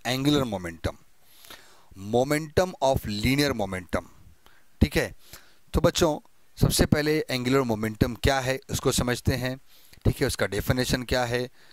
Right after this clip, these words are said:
उसका unit and dimension, और उसके बाद हमारे पास क्वेश्चन है derivation, derive the expression for angular momentum of a rotating body। ठीक है, तो बच्चों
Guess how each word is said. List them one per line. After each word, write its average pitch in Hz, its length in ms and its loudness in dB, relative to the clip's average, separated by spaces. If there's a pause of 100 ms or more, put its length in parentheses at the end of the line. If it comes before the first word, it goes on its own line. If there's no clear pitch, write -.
(180)
उसका 95 220 -2
unit 120 320 -2
and 113 260 -4
dimension, 120 560 -2 (320)
और 117 160 2
उसके 117 220 0
बाद 123 360 0 (360)
हमारे 113 260 0
पास 113 340 0 (100)
क्वेश्चन 127 300 2
है 123 120 0
derivation, 120 600 0
derive 123 300 0
the 139 100 0
expression 110 560 -2
for 131 240 0 (420)
angular 120 400 2
momentum 110 600 -4
of 110 220 2
a 107 120 -2
rotating 101 560 -4
body। 92 300 2 (380)
ठीक 185 160 4
है, 208 100 4 (840)
तो - 60 4
बच्चों 175 360 4